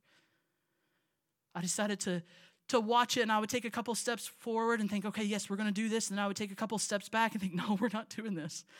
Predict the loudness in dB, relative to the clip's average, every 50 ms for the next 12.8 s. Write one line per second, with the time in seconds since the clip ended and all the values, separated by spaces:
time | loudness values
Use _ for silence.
0 | -20 -20 -16 -12 -6 -2 0 0 2 2 0 -2 -2 -4 -6 -8 -8 -10 -12 _
1 | _ _ _ _ _ _ _ _ _ _ _ _ _ _ _ _ _ _ _ _
2 | _ _ _ _ _ _ _ _ _ _ _ _ _ -4 -2 0 0 2 2 2
3 | 2 4 4 4 2 2 2 0 -2 -6 -14 -20 _ _ _ _ -4 0 2 2
4 | 4 4 2 2 2 2 2 2 2 2 2 2 2 2 2 2 0 0 0 0
5 | 2 2 2 2 2 2 2 4 4 2 2 2 2 2 2 0 0 0 0 0
6 | 0 0 0 0 -2 0 0 0 0 0 0 0 2 2 0 -2 -4 -6 -12 _
7 | _ _ _ _ _ -8 -6 -4 -2 -2 -2 -2 0 0 0 0 0 -2 -4 -8
8 | -10 -8 -8 -8 -8 -10 -14 -18 -18 _ _ _ _ _ _ _ _ _ _ _
9 | _ _ _ _ _ _ _ _ _ _ _ _ _ _ _ _ _ _ _ _
10 | _ _ _ _ _ _ _ _ _ _ -20 -20 _ _ _ _ _ _ _ _
11 | -16 -12 -12 -12 -8 -6 -4 -4 -4 -2 -2 -4 -2 -2 -2 -2 -2 -2 -2 -2
12 | -2 -2 -4 -6 -6 -8 -8 -8 -10 -12 -14 -14 -14 -16 -18 -20